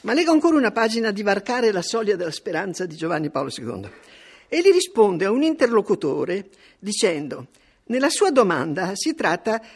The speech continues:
di una vita onesta, retta, anche senza il Vangelo. Risponderei che se una vita è veramente retta, è perché il Vangelo, non conosciuto o rifiutato a livello conscio, in realtà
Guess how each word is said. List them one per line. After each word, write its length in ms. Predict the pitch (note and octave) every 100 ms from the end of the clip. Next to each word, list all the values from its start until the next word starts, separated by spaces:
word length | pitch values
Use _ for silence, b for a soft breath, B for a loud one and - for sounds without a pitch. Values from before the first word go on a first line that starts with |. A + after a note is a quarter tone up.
| B
di 140 | G3
una 180 | G#3+ G3
vita 260 | G3 G#3 D3
onesta, 720 | D#3+ A#3 C#4+ - B3+ G#3+ D3
retta, 460 | F3+ C4 C4 B3+ B B B
anche 320 | C#4+ E4 F4
senza 420 | - B3 F3+ G3+
il 80 | F3+
Vangelo. 640 | D3+ D#3 B2+ A#2+ A2+ A2 _ _ _ _ _ _ B B B B -
Risponderei 800 | D#4+ G#4 E4 C#4+ F#3 C#3 - -
che 140 | A#3
se 160 | - F4+
una 180 | D#4+
vita 300 | D#4 C#4+ -
è 80 | E3+
veramente 540 | E3+ E3+ B3 D#4+ - E3+
retta, 560 | E3 - - G3 B3 _ _ _ _ _ _ B B B B B
è 160 | C4 D4+
perché 300 | E4+ - F4+
il 120 | D#4+
Vangelo, 600 | C#4 B3+ G#3 D3+ C#3+ D#3
non 360 | G#3+ F#4+ A4 A4
conosciuto 800 | D4 A3+ F#3+ - E3+ - B2+ B2 b b b
o 120 | F3+
rifiutato 640 | A3+ A3 G#3+ - A3 A3
a 40 | G#3+
livello 360 | G#3 G#3 G#3
conscio, 720 | G3 A#3+ E3+ D3 - F#3+ C4 - b b -
in 140 | A#3+
realtà 400 | B3 G#3+ G#3+ E4+